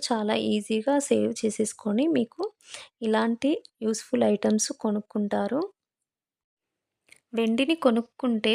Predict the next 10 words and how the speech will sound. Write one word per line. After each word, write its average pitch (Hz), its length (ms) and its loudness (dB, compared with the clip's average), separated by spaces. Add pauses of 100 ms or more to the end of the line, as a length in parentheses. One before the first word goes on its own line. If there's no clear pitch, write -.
ఫ్యూచర్‌లో 254 540 2
అమ్ముకుంటే 226 520 4
పెద్ద 226 340 4
లాభమేం 220 600 4
రాదు. 208 440 4
కానీ 220 300 2
మనకి 220 420 2 (160)
ఇంట్లో 214 380 2
ఉండాలని, 220 680 2
మనకు 214 440 -4